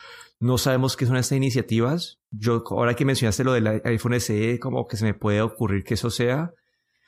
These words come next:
Y algo que Apple no ha ten-, no sé si no han considerado, o es el hecho de que los iPhones, pues, no so-, no es solamente la compra del aparato, sino que la compra de los servicios y aplicaciones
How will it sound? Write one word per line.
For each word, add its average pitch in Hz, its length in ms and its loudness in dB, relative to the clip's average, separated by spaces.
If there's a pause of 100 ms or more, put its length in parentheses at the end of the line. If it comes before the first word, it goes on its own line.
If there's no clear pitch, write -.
(220)
Y 123 120 0
algo 127 180 2
que 165 80 0
Apple 127 240 0
no 131 100 0
ha 131 80 -2
ten-, 131 160 0
no 120 120 0
sé 127 100 2
si 139 180 0
no 127 240 0
han 120 80 0
considerado, 127 920 2
o 117 500 0 (240)
es 120 200 -2
el 131 80 2
hecho 135 260 0
de 139 100 -4
que 120 320 -2 (180)
los 117 240 -4
iPhones, 120 540 -2 (100)
pues, 113 380 -4
no 113 160 2
so-, - 120 -2
no 117 120 2
es 104 40 0
solamente 131 400 0
la 127 140 0
compra 107 300 0
del 120 100 2
aparato, 110 320 0
sino 110 160 0
que 117 80 -4
la 110 40 -6
compra 107 260 -2
de 117 40 0
los 123 120 0
servicios 120 640 0
y - 20 2
aplicaciones 120 800 -2